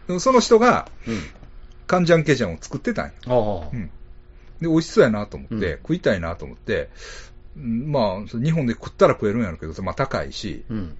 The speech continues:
Speaker 1: どないしよっかなと思って、ふっと思って。セブには韓国人もおるし、
Speaker 2: うん。
Speaker 1: カニもおるわけや。
Speaker 2: うんうん。
Speaker 1: これはあると。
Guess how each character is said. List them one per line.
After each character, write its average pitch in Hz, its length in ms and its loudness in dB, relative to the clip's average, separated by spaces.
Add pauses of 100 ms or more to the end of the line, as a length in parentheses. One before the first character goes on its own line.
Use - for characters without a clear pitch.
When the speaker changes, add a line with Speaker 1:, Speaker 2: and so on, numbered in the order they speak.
(100)
Speaker 1:
ど 143 140 -2
な 160 80 2
い 156 60 0
し - 40 -8
よ 160 80 2
っ 151 40 -8
か 85 120 -6
な 85 160 -6
と - 100 -10
思 73 100 -10
っ - 20 -16
て、 - 280 -10 (880)
ふ 220 100 6
っ - 20 0 (120)
と - 80 -6
思 78 120 -6
っ - 20 -12
て。 - 200 -12 (1400)
セ - 180 4
ブ 294 160 2
に 131 140 0
は 143 320 2
韓 220 240 6
国 208 260 2
人 107 240 -2
も 92 140 0
お 143 40 2
る 127 120 0
し、 139 340 0 (160)
Speaker 2:
う 135 80 -4
ん。 110 240 -6 (160)
Speaker 1:
カ 226 140 6
ニ 269 140 8
も 131 180 6
お 87 40 -6
る 78 120 -10
わ - 100 -14
け - 80 -14
や。 - 60 -14 (380)
Speaker 2:
う 139 40 -2
ん - 40 2
う - 20 -2
ん。 101 220 -6 (420)
Speaker 1:
こ 269 120 2
れ 294 80 8
は 294 200 8
あ - 40 4
る 120 120 -4
と。 - 120 -12